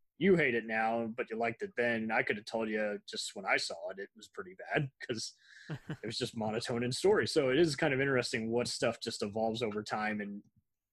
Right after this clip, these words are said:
Speaker 1: everyone just takes a while. It's like, you don't know if they like it just 'cause they're with a bunch of friends and were drunk. You don't know if they even know. <laughs> It's,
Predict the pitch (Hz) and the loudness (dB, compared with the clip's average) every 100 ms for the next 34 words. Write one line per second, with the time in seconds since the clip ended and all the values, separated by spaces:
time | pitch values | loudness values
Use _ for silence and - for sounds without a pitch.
0 | 127 131 127 123 113 - - 139 113 110 | 0 2 2 0 -2 -4 -2 -2 0 -2
1 | 104 104 101 101 104 - - 113 104 _ | 0 0 0 -2 -4 -6 -4 -4 -4 _
2 | 113 127 120 120 113 113 113 113 120 113 | -4 -2 0 -2 -2 -2 2 2 0 -2
3 | 110 104 - 110 104 101 - - _ _ | -2 -6 -4 -2 -2 -6 -10 -14 _ _
4 | _ - 113 107 110 107 117 98 - _ | _ -10 -4 -2 -2 -2 -4 -6 -10 _
5 | 110 104 - - 110 127 139 139 131 117 | -8 -8 -10 -6 -2 2 2 0 -2 -2
6 | 95 101 107 120 143 131 127 131 120 123 | -6 -6 -2 0 -2 -2 0 0 0 -2
7 | 131 113 104 110 - _ _ _ _ _ | 0 0 -2 -6 -12 _ _ _ _ _
8 | _ - 113 - 120 147 123 104 104 101 | _ -12 -12 0 2 4 2 0 -2 -2
9 | 123 - - - _ _ 113 127 - - | -4 -6 -16 -20 _ _ -2 -2 -2 -14
10 | _ _ _ _ _ _ _ _ _ _ | _ _ _ _ _ _ _ _ _ _
11 | _ _ - - - - | _ _ -20 -14 -10 -10